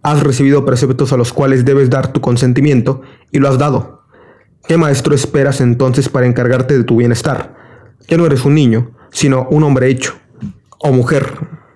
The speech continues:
Si te descuidas y emperezas, y siempre vas cambiando de propósito, si para otros días dejas el cuidado de ti mismo,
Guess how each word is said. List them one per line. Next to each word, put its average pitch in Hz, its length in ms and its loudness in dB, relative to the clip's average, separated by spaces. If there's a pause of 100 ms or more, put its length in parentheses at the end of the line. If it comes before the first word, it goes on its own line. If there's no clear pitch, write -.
(720)
Si - 180 -2
te 139 140 2
descuidas 151 560 0
y 143 120 2
emperezas, 135 760 -2 (640)
y 135 140 0
siempre 160 340 2
vas 147 180 0
cambiando 143 380 2
de 127 100 2
propósito, 135 680 -2 (440)
si - 180 -4
para 139 180 -2
otros 147 260 0
días 139 240 2
dejas 143 300 0
el 123 100 0
cuidado 139 360 0
de 123 120 2
ti 196 140 0
mismo, 127 460 2